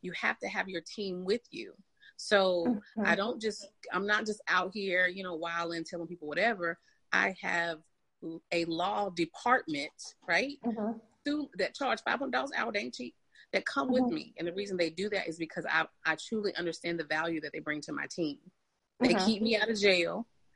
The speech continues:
Speaker 1: And they keep me from, li-, listen, they keep me from being taken advantage of by other people.
Speaker 2: Yeah.
Speaker 1: Everybody's not nice.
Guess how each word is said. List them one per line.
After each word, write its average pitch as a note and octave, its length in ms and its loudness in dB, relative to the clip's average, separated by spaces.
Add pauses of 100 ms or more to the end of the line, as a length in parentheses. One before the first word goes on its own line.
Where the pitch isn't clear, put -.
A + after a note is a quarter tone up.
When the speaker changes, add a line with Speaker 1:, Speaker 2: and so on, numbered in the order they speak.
(360)
Speaker 1:
And F3 160 10
they G3 120 6 (120)
keep G#3+ 200 2
me G#3 160 2
from, F3+ 280 2 (320)
li-, D#3+ 120 8
listen, E3+ 380 6 (200)
they F3+ 120 6
keep G3 220 -2
me G3 140 2
from F#3 180 0
being F3 160 4
taken E3+ 280 0
advantage D3+ 380 0
of C#3 380 -4
by D3+ 100 4
other D3 200 0
people. B3 240 6
Speaker 2:
Yeah. F#3 120 4 (300)
Speaker 1:
Everybody's G3 440 6
not G3+ 160 -2
nice. D#3+ 420 -6